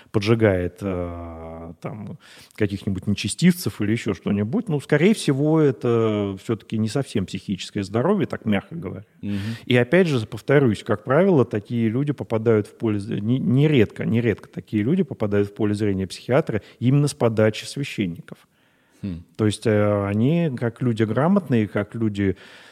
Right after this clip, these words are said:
Speaker 1: зачастую имеющие лучшую подготовку по психотерапии, чем, собственно, психотерапевты, а они видят, что у человека с головой явные нелады,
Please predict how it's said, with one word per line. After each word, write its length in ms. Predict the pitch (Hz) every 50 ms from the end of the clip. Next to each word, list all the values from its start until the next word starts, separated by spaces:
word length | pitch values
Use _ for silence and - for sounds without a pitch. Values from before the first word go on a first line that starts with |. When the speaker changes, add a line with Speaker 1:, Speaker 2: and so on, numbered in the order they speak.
| - _ -
Speaker 1:
зачастую 640 | - 120 - - - - - 131 127 127 123 123 123
имеющие 380 | 131 135 127 123 - - 143
лучшую 320 | 147 135 110 - - 110 90
подготовку 580 | - 101 98 101 107 - - 98 - - -
по 180 | - - - 98
психотерапии, 760 | - - - 101 - - - - 98 98 107 107 - 104 101
чем, 180 | 92 - - 101
собственно, 360 | - - 101 - - - 104
психотерапевты, 880 | - - - - - 113 - - 104 104 - - 143 190 202 - - 127
а 160 | 104 98 95
они 320 | 95 95 101 110 127 139 151
видят, 300 | 165 165 107 95 87 -
что 340 | - - - 101 92 90
у 80 | 90 90
человека 960 | - - 107 101 101 104 104 95 - - 104 101 95 92 90 90 90 90 90
с 100 | 90 92
головой 460 | 95 101 110 110 113 117 113 110 110
явные 500 | 113 113 120 127 117 107 95 101 101 98
нелады, 520 | 98 101 104 104 104 107 110 120 139 190